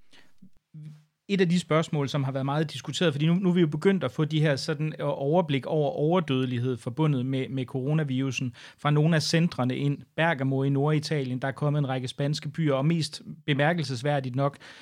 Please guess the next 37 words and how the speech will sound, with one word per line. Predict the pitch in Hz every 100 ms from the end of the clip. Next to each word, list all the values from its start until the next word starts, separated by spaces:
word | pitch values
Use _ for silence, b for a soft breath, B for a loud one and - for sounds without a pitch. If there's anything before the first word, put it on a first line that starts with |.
| B B
øh, | 151 139 113
har, | - -
har | 151
vi | 135
set | - 165
New | 147 139
York, | 143 160
hvor | 156 139
man | 127
kan | 127
se | - 156
en | 139
meget, | 135 175 175
meget, | 147 151
meget, | 143 147
meget | 139 139
markant | 143 - 170 156
overdødelighed, | 151 143 156 147 131 131 120 139 123 -
øh, | 147 131 127
på | 139
mange | 135 143 156
tusind. | - 180 143 135 123 B B B
Det | 135
kan |
man | 135
se | 139
i | 139
en | 127
artikel | - 151 139
inde | 139
på, | 147
på | 151
New | 147 135
York | 123
Times' | - 143 151 151 -
hjemmeside. | 139 156 - 139 143 -
Øhm, | 147 139 135